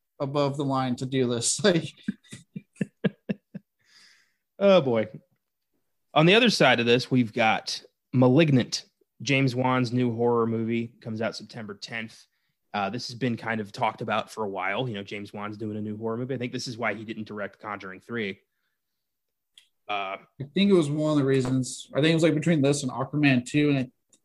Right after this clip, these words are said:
Speaker 1: well, I was about to say the Universal movie he's directing, the Universal Monster. I forget which one he's directing, but I think he's only in the pre on that. So
Speaker 2: I th-, I'm pretty sure he's doing Frankenstein. Uh,
Speaker 1: Yeah,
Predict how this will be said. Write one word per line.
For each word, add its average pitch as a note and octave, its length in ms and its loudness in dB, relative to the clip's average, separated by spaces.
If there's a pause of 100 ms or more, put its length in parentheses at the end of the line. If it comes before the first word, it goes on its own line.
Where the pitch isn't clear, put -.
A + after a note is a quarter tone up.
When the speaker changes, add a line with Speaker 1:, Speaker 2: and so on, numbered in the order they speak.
(760)
Speaker 1:
well, F3 220 6
I E3+ 80 6
was F#3+ 140 6
about F#3 100 6
to E3+ 60 4
say F#3 120 0
the E3+ 140 4
Universal D#3 480 0
movie C3+ 260 2
he's C3 160 0
directing, B2 640 0 (380)
the D3 80 0
Universal D3 300 2
Monster. C3 400 -2
I D3+ 80 0
forget F3 320 2
which E3 160 0
one D3+ 80 0
he's C#3+ 240 0
directing, C3 340 0
but B2+ 200 -2
I A#2+ 60 -4
think C#3+ 220 -2
he's C#3+ 420 -2 (140)
only C#3 360 2
in C3 120 2
the A#2+ 80 0
pre C3+ 320 -2
on A#2+ 160 0
that. A#2+ 240 -4
So A2+ 300 -8 (640)
Speaker 2:
I B2 100 0
th-, - 280 -10
I'm C3 140 -2
pretty D#3+ 340 -2
sure D3+ 240 0
he's D3 180 -2
doing D3 240 2
Frankenstein. D3+ 800 -2 (880)
Uh, C3+ 60 -6
Speaker 1:
Yeah, A2+ 360 2